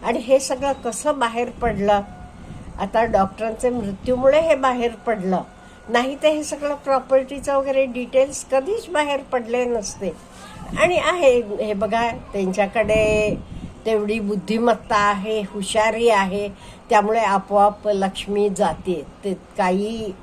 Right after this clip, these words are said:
हे नाहीये. का म्हणजे त्यांची एवढी बुद्धिमत्ता होती, एवढं त्यांचं उत्तम काम होतं. अहो, जीव दुसऱ्याला देणारे म्हणजे जीवापेक्षा काही मोठा आहे का?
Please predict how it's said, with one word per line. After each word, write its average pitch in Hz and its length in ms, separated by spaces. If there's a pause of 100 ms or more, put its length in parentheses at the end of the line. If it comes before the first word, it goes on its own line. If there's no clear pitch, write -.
(460)
हे 202 200
नाहीये. 170 460 (880)
का 247 100
म्हणजे 269 480 (960)
त्यांची 269 320
एवढी 320 400
बुद्धिमत्ता 240 840
होती, 233 500
एवढं 226 640 (100)
त्यांचं 247 580 (140)
उत्तम 277 380
काम 240 300
होतं. 233 280
अहो, 208 340 (600)
जीव 277 340
दुसऱ्याला 240 640
देणारे 220 540
म्हणजे 226 380
जीवापेक्षा 208 720
काही 202 340
मोठा 196 400
आहे 170 320
का? 143 200